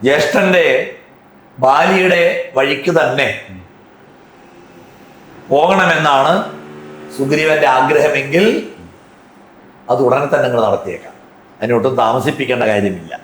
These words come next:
ചെന്ന് പറയൂ എന്ന് പറഞ്ഞു. അപ്പൊ തന്നെ അത്യന്തം ഭയചകിതനായിട്ട് സുഗ്രീവനെ ചെന്ന് കണ്ട് നമസ്കരിച്ചിട്ട് പറഞ്ഞു, "ലക്ഷ്മണൻ ഗോപുരവാതിൽക്കൽ,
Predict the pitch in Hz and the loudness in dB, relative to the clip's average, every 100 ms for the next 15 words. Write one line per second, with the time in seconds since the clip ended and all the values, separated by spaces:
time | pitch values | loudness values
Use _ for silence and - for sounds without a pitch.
0 | - - - - - - - - 147 165 | -20 -20 -20 -20 -20 -20 -12 -2 0 2
1 | 143 113 107 - - - - - - - | 2 0 0 -6 -12 -12 -12 -12 -18 -20
2 | - - - - - - - - - - | -20 -20 -20 -20 -20 -20 -20 -20 -20 -12
3 | 107 113 113 104 147 208 - - 95 127 | -4 -2 0 0 -2 -4 -8 -10 -6 -2
4 | 135 139 135 117 - - - - - - | 0 2 2 0 -4 -12 -18 -20 -20 -20
5 | - - - - - - - - - - | -20 -20 -20 -20 -20 -18 -14 -14 -14 -2
6 | 143 135 123 104 107 120 - 107 117 131 | 0 2 -2 0 2 2 2 -2 0 0
7 | 117 104 107 - 165 - - - - - | 0 -2 -2 0 0 -2 -8 -18 -20 -20
8 | - - - - - 101 120 123 117 101 | -20 -20 -20 -20 -6 0 2 2 0 -4
9 | - - - - 107 107 104 104 101 95 | -8 -20 -16 -6 -4 -2 -2 -2 -4 -6
10 | - 113 98 - 104 95 127 107 95 131 | -6 -6 -6 -2 -2 -2 -2 -4 -2 -2
11 | 139 165 202 - - - - - 107 117 | -2 -2 -6 -14 -20 -20 -18 -4 0 2
12 | 123 113 104 117 117 143 185 208 | 4 4 2 0 0 0 0 -2